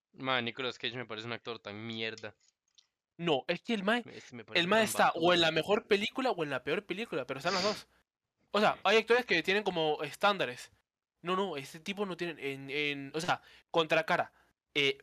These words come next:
Speaker 2: peliculón, eh, totalmente artístico, lo, de lo mejor del cine de
Speaker 1: No
Speaker 2: acción.
Speaker 1: sé cuál es.
Speaker 2: Es, es una, es, o
Speaker 1: Es
Speaker 2: sea, es
Speaker 1: que,
Speaker 2: una
Speaker 1: es
Speaker 2: película
Speaker 1: que no
Speaker 2: de,
Speaker 1: sé,
Speaker 2: bueno,
Speaker 1: a
Speaker 2: no
Speaker 1: mí,
Speaker 2: importa.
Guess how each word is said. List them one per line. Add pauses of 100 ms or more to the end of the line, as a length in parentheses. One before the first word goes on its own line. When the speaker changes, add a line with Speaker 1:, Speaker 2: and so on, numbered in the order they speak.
Speaker 2:
peliculón,
eh,
totalmente
artístico,
lo,
de
lo
mejor
del
cine
de
Speaker 1:
No
Speaker 2:
acción.
Speaker 1:
sé
cuál
es. (840)
Speaker 2:
Es,
es
una,
es,
o
Speaker 1:
Es
Speaker 2:
sea,
es
Speaker 1:
que,
Speaker 2:
una
Speaker 1:
es
Speaker 2:
película
Speaker 1:
que
no
Speaker 2:
de,
Speaker 1:
sé,
Speaker 2:
bueno,
Speaker 1:
a
Speaker 2:
no
Speaker 1:
mí,
Speaker 2:
importa.